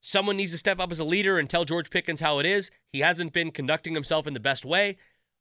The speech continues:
I think fans are overreacting and, and labeling him the next Antonio Brown when that's way too premature and kind of offensive, I think, to me. Who would want to be compared to Antonio Brown? I mean, George Pickens hasn't killed anybody.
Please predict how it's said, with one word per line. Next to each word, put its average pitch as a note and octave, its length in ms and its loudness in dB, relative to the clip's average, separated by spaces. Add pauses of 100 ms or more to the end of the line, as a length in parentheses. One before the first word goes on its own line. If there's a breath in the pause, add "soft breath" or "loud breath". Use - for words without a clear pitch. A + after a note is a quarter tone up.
I C#3+ 60 0
think D3+ 120 -2
fans E3+ 300 0
are E3 40 0
overreacting E3 800 2
and, B2+ 180 -6
and B2+ 180 -2
labeling D#3+ 420 -2
him D#3 100 -2
the D3+ 60 -6
next D3 200 -2
Antonio D3 360 -2
Brown D3 320 2
when B2 80 -6
that's B2+ 180 -2
way C#3+ 160 -2
too D3+ 160 -6
premature D3 580 -2
and A2+ 240 -2 (720)
kind F3+ 140 4
of F3+ 80 -2
offensive, E3+ 560 0
I D3 100 2
think, E3 220 -2
to D#3+ 100 -4
me. F3 300 -2 (480)
Who E3+ 80 2
would F3+ 100 6
want D#3+ 160 2
to E3 60 -4
be D#3 80 -4
compared D#3 320 0
to D#3 80 -2
Antonio D3+ 340 0
Brown? C#3+ 380 -2 (680)
I - 20 -8
mean, D3 140 -2
George F3 220 -2
Pickens F3 260 -4
hasn't D3 240 -8
killed E3 220 -4
anybody. A2 420 -10